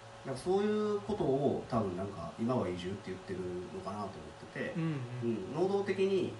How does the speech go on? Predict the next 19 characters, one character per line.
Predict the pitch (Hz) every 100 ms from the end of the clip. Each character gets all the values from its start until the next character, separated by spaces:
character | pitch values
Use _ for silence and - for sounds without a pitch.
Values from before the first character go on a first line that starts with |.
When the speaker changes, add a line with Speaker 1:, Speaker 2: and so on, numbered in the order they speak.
| -
Speaker 1:
自 | 107 107
分 | 110 123
の | 127 - -
暮 | 135
ら |
す | 135
と | 117
か | -
働 | 123 120 113 113
く | 110
を | 110 - -
変 | 196
え |
た | 196 165
い | - - - - - - - -
人 | - 107
た | 90
ち | 90 - - - 120
が、 | 147 -